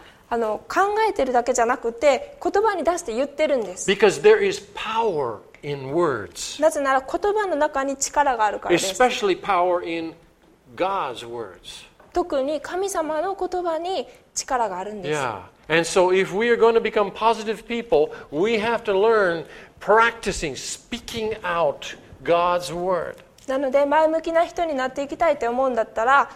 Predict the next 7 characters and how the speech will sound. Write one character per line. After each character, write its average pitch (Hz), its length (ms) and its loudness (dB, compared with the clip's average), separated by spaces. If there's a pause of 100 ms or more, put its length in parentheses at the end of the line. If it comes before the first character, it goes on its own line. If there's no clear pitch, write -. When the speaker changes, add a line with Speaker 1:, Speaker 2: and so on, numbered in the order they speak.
(300)
Speaker 1:
の、 233 400 4 (560)
神 392 240 0
様 240 280 2
の 208 120 0
言 247 320 0
葉 233 200 6
を 294 200 6